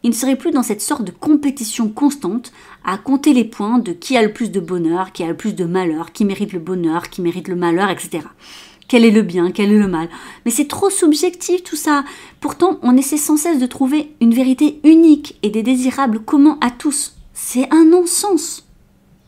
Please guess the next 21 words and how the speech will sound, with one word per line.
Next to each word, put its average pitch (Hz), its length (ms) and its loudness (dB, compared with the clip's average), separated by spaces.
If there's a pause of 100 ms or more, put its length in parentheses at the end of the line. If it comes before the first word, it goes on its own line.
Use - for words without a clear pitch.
(380)
En 208 80 2
fait, 349 380 -4 (200)
quand 226 220 -2
on 240 80 4
est 226 100 4
vraiment 302 380 4
concentré 226 460 -6
sur - 200 -16
soi, - 360 -8 (420)
non 269 160 6
pas 466 120 4
par 294 180 -2
égoïsme, 226 500 0
hein, 247 120 -6 (320)
mais 208 100 -2
avec 226 240 0
une 214 100 4
vraie 277 260 -2
connaissance 214 460 0
de - 80 -12
soi, - 300 -8